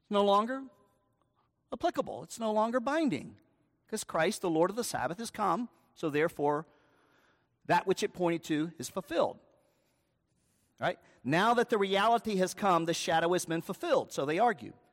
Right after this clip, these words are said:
Right? One commentator put it this way, "Sabbath keeping no longer consists of observing a special day, but is achieved when the heart rests on Christ, the Lord of the Sabbath." They'll quote passages like Romans fourteen or Colossians two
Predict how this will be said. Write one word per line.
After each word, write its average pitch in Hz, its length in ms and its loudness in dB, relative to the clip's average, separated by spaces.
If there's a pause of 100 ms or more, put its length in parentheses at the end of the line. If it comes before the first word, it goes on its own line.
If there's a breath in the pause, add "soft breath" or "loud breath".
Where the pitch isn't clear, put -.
(340 soft breath)
Right? 170 180 2
One 233 160 4
commentator 208 520 0
put 226 160 -2
it - 80 -12
this - 200 -4
way, - 220 -8 (480 soft breath)
"Sabbath 254 500 2
keeping 214 380 -4
no 202 140 4
longer 214 320 2
consists 233 600 -2
of 185 100 2
observing 190 540 2
a 170 120 0
special 226 460 0
day, 214 280 0
but 175 160 2
is 175 120 -4
achieved 185 640 -2
when 180 160 -6
the 180 60 -4
heart 247 380 0
rests 160 500 0 (140)
on 165 180 -2
Christ, 175 440 -2
the 151 80 -4
Lord 143 200 0
of 165 60 -10
the 185 80 -8
Sabbath." - 380 -8 (1200 soft breath)
They'll 202 180 4
quote 202 500 4
passages 180 580 -2
like 165 240 2
Romans 165 400 2
fourteen 185 560 0
or 175 80 4
Colossians 160 600 0
two 180 340 -2